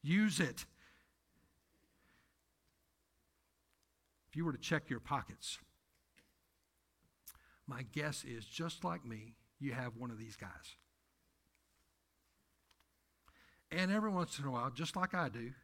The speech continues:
you pull this little guy out in these convenient moments, and you do a little Jesus time, and they're like, "Okay, I'm good." And then you just fold him up and you stick him back. Think about it.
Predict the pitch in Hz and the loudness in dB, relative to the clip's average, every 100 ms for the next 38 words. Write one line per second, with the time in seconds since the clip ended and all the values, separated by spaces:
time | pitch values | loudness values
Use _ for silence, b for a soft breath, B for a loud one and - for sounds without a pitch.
0 | _ _ b b b b 139 - 156 165 | _ _ b b b b -6 0 2 4
1 | 156 165 170 165 160 160 127 117 123 123 | 2 2 2 4 4 4 2 0 -2 -4
2 | 117 120 - 127 131 147 147 123 120 117 | -6 -10 -8 -2 0 2 0 -2 -6 -6
3 | 117 - - - B B B B B 135 | -8 -8 -8 -10 B B B B B -4
4 | 131 139 143 143 139 135 117 131 117 117 | 0 2 2 2 0 -4 -4 -4 -4 -6
5 | - 120 113 113 107 98 - _ _ _ | -4 -4 -4 -8 -10 -14 -20 _ _ _
6 | _ _ b b 143 135 131 120 127 123 | _ _ b b -6 -2 0 -2 -2 -2
7 | 117 107 101 - _ - 127 120 123 120 | -2 -2 -8 -12 _ -16 -10 -8 -6 -6
8 | 117 113 107 104 - - - - - 131 | -6 -6 -6 -8 -6 -6 -8 -12 -8 -6
9 | 131 131 127 120 123 110 104 - 120 120 | -2 -2 -2 -4 -6 -8 -8 -8 -8 -6
10 | 104 92 - - _ _ _ _ _ b | -6 -8 -12 -20 _ _ _ _ _ b
11 | b b b b - 175 131 95 73 | b b b b -4 0 2 0 -2